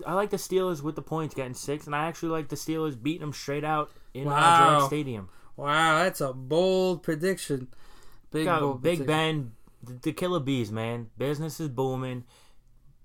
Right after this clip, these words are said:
Speaker 1: Ben, Bell, Brown is gonna beat Belichick.
Speaker 2: I'm on the other side of the coin there, Jo-, uh, John.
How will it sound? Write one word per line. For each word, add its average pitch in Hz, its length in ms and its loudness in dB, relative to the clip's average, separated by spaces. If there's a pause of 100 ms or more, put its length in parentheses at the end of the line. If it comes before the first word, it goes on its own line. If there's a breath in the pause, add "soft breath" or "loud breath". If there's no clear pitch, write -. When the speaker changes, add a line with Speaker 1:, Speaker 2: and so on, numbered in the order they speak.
(120)
Speaker 1:
Ben, 135 460 -2 (120)
Bell, 123 480 -2
Brown 113 540 -2 (1000)
is 104 120 -10
gonna 117 220 -4
beat 110 260 -8
Belichick. 92 460 -10 (400 soft breath)
Speaker 2:
I'm 156 300 0
on 170 180 4
the 170 60 6
other 175 160 2
side 170 260 2
of 156 60 0
the 151 80 0
coin 160 320 4
there, 147 160 4
Jo-, 143 320 0
uh, 147 180 2
John. 143 380 2